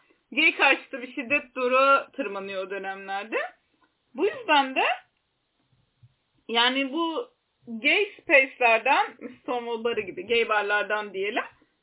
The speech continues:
Yani yasak da olsa sonuçta bir sürü var, bar var o dönem. Ee, heteroseksüeller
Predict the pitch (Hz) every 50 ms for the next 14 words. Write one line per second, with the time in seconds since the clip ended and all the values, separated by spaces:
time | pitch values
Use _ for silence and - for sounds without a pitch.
0 | - 202 202 202 208 226 254 269 269 285 262 262 - - 196 220 - 370 - -
1 | 247 269 254 285 269 285 - - 247 254 254 247 240 240 240 240 - _ _ -
2 | 240 240 233 233 226 240 233 214 170 185 202 254 415 640 - - _ _ _ _
3 | _ _ _ _ _ _ _ _ - 220 220 220 226 233 240 254 254 247 330 302
4 | 294 294 - 330 285 - - - 339 302 294 285 285 294 330 392